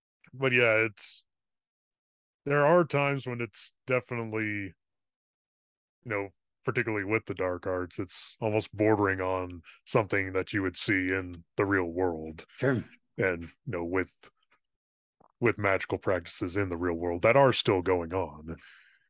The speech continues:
Speaker 1: But at the same time, it's als-, it's also that you have these, uh,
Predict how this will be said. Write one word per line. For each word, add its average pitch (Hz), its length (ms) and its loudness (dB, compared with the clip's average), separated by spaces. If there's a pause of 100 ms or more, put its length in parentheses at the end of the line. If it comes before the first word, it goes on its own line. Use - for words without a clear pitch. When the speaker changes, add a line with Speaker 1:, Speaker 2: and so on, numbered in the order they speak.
(920)
Speaker 1:
But 104 320 4 (920)
at 123 120 0
the 127 100 4
same 135 260 4
time, 120 260 2
it's 107 140 -2
als-, 113 480 2 (680)
it's - 80 -8
also 120 240 0
that 110 240 0
you 104 80 -6
have 107 340 0
these, 98 580 -10
uh, 90 260 -2